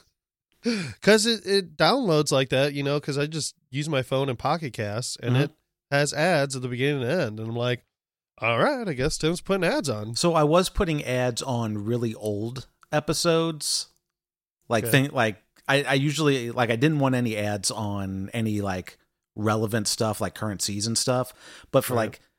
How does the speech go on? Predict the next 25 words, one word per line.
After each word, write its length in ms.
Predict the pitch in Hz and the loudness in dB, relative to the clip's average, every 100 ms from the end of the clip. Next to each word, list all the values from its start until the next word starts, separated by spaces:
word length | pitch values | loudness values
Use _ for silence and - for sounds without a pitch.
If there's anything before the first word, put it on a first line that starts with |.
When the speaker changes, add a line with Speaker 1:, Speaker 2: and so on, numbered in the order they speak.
| _ - | _ -4
Speaker 1:
season, 800 | - 143 139 135 123 120 123 120 | 2 4 4 4 2 2 0 2
whatever 280 | 135 127 | 4 4
our 60 | 110 | 2
first 260 | - 113 - | 2 0 0
season 260 | 113 104 | 0 -2
of 60 | 104 | -2
Watchers 360 | 95 98 110 104 | -2 -4 -4 -6
on 140 | 104 | -6
the 80 | 98 | -6
Couch 420 | - 104 104 - | -4 -2 -2 -6
was, 380 | 104 104 104 95 | -4 -2 -2 -4
like, 120 | 90 | -4
s-, 120 | - | -4
which 240 | 107 95 - | -4 -6 -6
I 80 | 87 | -6
guess 200 | 95 92 | -4 0
is 100 | 90 | 0
season 380 | 110 98 92 | 0 -4 -6
four 840 | 90 - - - - 101 101 110 110 | -8 -10 -12 -12 -6 -4 -2 -2 -4
or 360 | 98 95 95 | -6 -6 -6
five 1120 | 90 - - - 104 107 113 131 135 135 123 - 123 | -6 -10 -10 -6 -4 -2 0 0 0 -2 -6 -10 -4
of 800 | 123 123 123 123 123 123 120 117 | -2 0 0 0 0 -4 -8 -4
Game 220 | 139 139 | -2 -2
of 40 | |
Thrones. 460 | - 147 147 151 | -2 0 0 -2